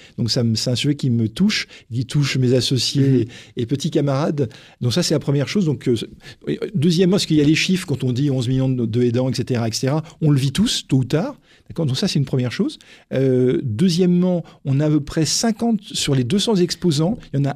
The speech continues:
Speaker 1: un quart qui propose des conseils ou des solutions pour aider les aidants, des solutions de répit, des solutions de gestion à distance, des solutions pour aider sur le financement.
Speaker 2: C'est quoi être un aidant aujourd'hui en, en deux mille vingt-trois ?
Speaker 1: Être un aidant,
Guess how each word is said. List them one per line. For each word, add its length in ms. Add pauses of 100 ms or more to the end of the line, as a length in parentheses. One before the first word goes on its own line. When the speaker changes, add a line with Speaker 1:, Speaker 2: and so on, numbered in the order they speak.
Speaker 1:
un 140
quart 400
qui 100
propose 420
des 120
conseils 500
ou 60
des 100
solutions 600 (200)
pour 180
aider 120
les 160
aidants, 280 (200)
des 80
solutions 320
de 80
répit, 380 (180)
des 60
solutions 420
de 120
gestion 320
à 40
distance, 520 (160)
des 60
solutions 400
pour 120
aider 100
sur 140
le 80
financement. 580
Speaker 2:
C'est 180
quoi 200
être 180
un 60
aidant 280
aujourd'hui 360
en, 80
en 200
deux 100
mille 180
vingt-trois ? 600 (640)
Speaker 1:
Être 180
un 60
aidant, 380